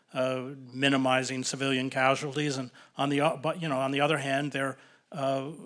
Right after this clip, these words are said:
making sure the supply chain, uh, the military supply chain to Israel is not only continued but even ramped up. Remember, especially with things like tank shells,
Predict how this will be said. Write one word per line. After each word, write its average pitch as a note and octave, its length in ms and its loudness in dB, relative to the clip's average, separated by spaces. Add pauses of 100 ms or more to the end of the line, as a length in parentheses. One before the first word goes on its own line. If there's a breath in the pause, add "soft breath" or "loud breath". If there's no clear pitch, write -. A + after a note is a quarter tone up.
(200)
making D3 420 2
sure C#3+ 240 0
the C3+ 100 0
supply D#3+ 460 4
chain, C3+ 460 -2 (480 loud breath)
uh, C3+ 180 0
the C3 140 -6
military C#3+ 540 2
supply C#3 560 2 (300 soft breath)
chain C#3 580 2 (260 soft breath)
to C#3+ 220 0
Israel D#3+ 480 4
is C3 140 -4
not C#3 200 2
only C#3 200 0
continued C#3+ 600 0
but C3+ 120 -4
even C3 300 -2 (300 loud breath)
ramped C#3 460 4
up. C3+ 260 6
Remember, D#3 640 4 (240 loud breath)
especially E3 320 2
with D3 160 0
things D3+ 260 0
like B2+ 180 -2
tank F3+ 300 2
shells, B2+ 540 -2